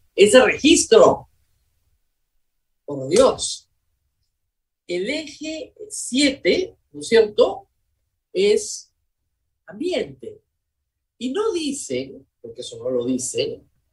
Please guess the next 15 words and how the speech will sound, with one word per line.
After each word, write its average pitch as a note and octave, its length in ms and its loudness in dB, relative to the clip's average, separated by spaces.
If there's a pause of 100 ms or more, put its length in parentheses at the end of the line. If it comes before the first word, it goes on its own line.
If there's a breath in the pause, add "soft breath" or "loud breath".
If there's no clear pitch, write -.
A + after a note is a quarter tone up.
ni F3 220 -2
una G4 400 2
palabra, D#3 540 2
ni F3+ 100 -2
una C4 500 -2
culpa C3 460 -6 (280)
del F#3+ 400 0
pésimo B3+ 520 -2
manejo A3+ 400 0
que - 80 0
ha G3+ 60 -2
tenido G#3 220 4
el C#3+ 100 6
Estado A3+ 400 2
peruano D3+ 840 4